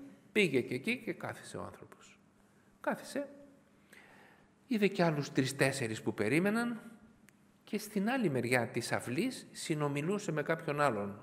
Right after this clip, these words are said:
ο γέροντας. Μετά από πέντε δέκα λεπτά σηκώθηκε και τους είδε αυτούς όλους που περίμεναν, τους λέει, «Παλικάρια, τι κάνετε τόση ώρα;» λέει.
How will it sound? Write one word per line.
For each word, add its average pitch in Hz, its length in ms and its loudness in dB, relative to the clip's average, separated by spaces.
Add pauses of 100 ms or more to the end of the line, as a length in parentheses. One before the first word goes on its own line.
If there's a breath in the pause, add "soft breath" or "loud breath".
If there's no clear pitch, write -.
ο 113 80 -2
γέροντας. 95 640 -2 (1040 soft breath)
Μετά 370 180 2
από - 160 4
πέντε 127 240 6
δέκα 110 240 2
λεπτά 254 640 0 (720)
σηκώθηκε - 640 0 (1000 loud breath)
και 247 120 -2
τους 196 240 -2
είδε 143 220 8
αυτούς 131 320 0
όλους 240 520 2 (600 soft breath)
που 143 120 -8
περίμεναν, 202 640 4
τους 165 120 -4
λέει, 190 140 4
«Παλικάρια, 190 640 4 (640)
τι 277 100 0
κάνετε 135 380 2
τόση 117 320 -4
ώρα;» 107 220 -2
λέει. 104 280 -6